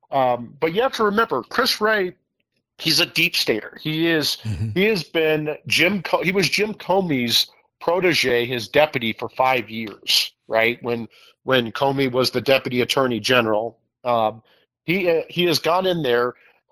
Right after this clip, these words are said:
Speaker 1: I don't know if it's just because he's this wealthy, aloof, you know, white guy who doesn't want to rock the boat and he's just scared and, you know, w-, wants to be timid and lets the F B I run him. I've,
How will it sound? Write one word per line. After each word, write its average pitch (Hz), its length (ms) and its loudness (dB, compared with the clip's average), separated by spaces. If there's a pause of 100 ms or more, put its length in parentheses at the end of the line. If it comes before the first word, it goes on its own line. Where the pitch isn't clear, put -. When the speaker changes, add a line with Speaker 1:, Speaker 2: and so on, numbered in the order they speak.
(120)
Speaker 1:
I 196 140 0
don't 269 240 0
know 180 240 2
if 165 120 -4
it's - 220 2
just 156 120 -2
because 151 380 2 (120)
he's 147 220 -2
this 135 280 4
wealthy, 151 920 0
aloof, 143 640 0 (600)
you 135 100 -2
know, 127 180 2 (280)
white 147 220 2
guy 147 200 0
who 139 100 -2
doesn't 143 360 2
want 135 120 0
to 127 40 4
rock 139 300 0
the - 80 -2
boat 139 360 0
and 127 100 -10
he's 110 120 -4
just - 320 -2
scared 139 500 0
and, 104 420 -6
you 123 100 -6
know, 107 160 -8 (220)
w-, 135 320 -4
wants 139 220 0
to 135 100 -4
be 127 140 -8
timid 156 380 2
and 135 100 0
lets 139 220 2
the 131 160 -2
F 135 160 0
B 143 100 -2
I 135 120 4
run 127 260 -2
him. 139 220 0
I've, 151 160 -2